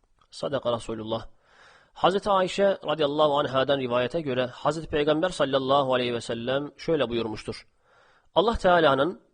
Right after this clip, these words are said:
cehennemden en çok kul azat ettiği gün Arefe günüdür. Dua, Ya Rab,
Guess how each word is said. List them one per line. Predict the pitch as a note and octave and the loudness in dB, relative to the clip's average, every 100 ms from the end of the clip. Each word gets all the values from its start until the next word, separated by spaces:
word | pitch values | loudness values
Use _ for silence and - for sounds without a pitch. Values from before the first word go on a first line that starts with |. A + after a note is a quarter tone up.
| - | -14
cehennemden | C3+ D3 D3+ E3 E3+ F3+ F3+ D#3+ A#2 - - | 0 2 2 2 2 2 2 0 -4 -12 -8
en | G3+ A#3 | -6 -4
çok | - D3+ - - - _ _ | 2 2 0 -20 -20 _ _
kul | - F#3+ G3+ - | -6 -2 -2 0
azat | C#3 C3 C#3 B2+ | 2 2 2 2
ettiği | A#2+ - A#2 A2 | -2 -6 -8 -4
gün | A#2+ D#3+ F#3 _ _ _ _ _ _ _ - | -2 -2 -2 _ _ _ _ _ _ _ -4
Arefe | A#2+ B2 - | -2 0 -2
günüdür. | D3 A2+ G#2+ G2 - - _ _ _ _ _ _ _ _ _ _ _ _ _ | -4 -4 -8 -10 -14 -20 _ _ _ _ _ _ _ _ _ _ _ _ _
Dua, | C#3 C3 C#3 G3 _ _ _ _ - | 0 4 4 0 _ _ _ _ 0
Ya | C#3 C3+ | 4 4
Rab, | C3 | 2